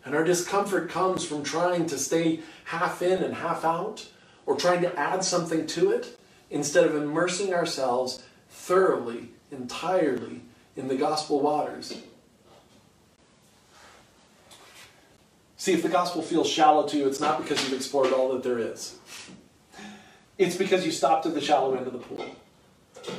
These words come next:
Wade in more. Meditate on the love of God from every angle.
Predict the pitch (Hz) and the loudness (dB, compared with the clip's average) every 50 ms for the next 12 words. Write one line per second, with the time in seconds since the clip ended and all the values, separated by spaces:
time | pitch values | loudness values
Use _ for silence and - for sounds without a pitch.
0 | - - - - - 131 147 165 170 170 160 175 170 139 131 131 127 120 123 123 | -12 -16 -20 -16 -8 -2 -2 0 0 2 0 0 0 -2 -2 -2 -2 0 0 0
1 | 123 120 113 - - - - - 104 - - - - - - - - _ _ _ | 0 0 -2 -4 -6 -10 -10 -10 -10 -10 -10 -14 -20 -20 -20 -20 -20 _ _ _
2 | _ _ _ _ _ _ _ _ _ _ - 127 123 120 123 147 151 156 170 185 | _ _ _ _ _ _ _ _ _ _ -14 -12 -12 -10 -8 -6 -2 2 4 4
3 | 196 - - - 151 143 139 139 135 131 135 131 139 143 147 151 151 143 - 156 | 4 4 2 0 0 0 2 2 2 2 2 2 2 2 4 2 0 0 2 2
4 | 147 147 151 151 143 139 135 131 131 143 156 160 160 160 165 165 170 - 139 123 | 2 2 2 2 0 -2 -4 -4 -2 -2 -2 -2 -2 -2 -4 -4 -4 -6 -6 -6
5 | 131 135 131 131 135 - - - - - | -6 -6 -6 -8 -8 -10 -12 -14 -18 -20